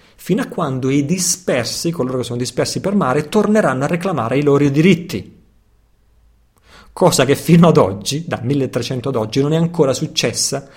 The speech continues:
perché tutte le nazioni contemporanee discendono ancora oggi da questo sistema giuridico. E questo sistema si autogiustifica col diritto divino. Ecco perché non si può parlare di politica senza parlare di religione, e non si può parlare di economia e di finanza senza parlare di religione.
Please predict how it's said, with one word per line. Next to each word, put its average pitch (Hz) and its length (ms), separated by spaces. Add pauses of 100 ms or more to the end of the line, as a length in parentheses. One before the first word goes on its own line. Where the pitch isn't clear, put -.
(180)
perché 139 320
tutte - 460
le 151 80
nazioni 135 540
contemporanee 127 840
discendono 135 580
ancora - 260
oggi 117 200
da 160 100
questo 135 240
sistema 135 400
giuridico. 147 580 (1120)
E 135 100
questo 254 280
sistema 127 460
si 143 220
autogiustifica 156 1040
col 143 180
diritto 143 400
divino. 131 600
Ecco - 300
perché 120 220
non 135 100
si - 60
può 131 120
parlare 123 360
di 127 100
politica 170 480
senza 139 300
parlare 127 360
di 117 120
religione, 127 480
e - 320
non 143 160
si 139 80
può 135 80
parlare 135 320
di 127 80
economia 139 380
e 120 40
di 131 80
finanza 131 460
senza 123 220
parlare 127 280
di 120 60
religione. 127 500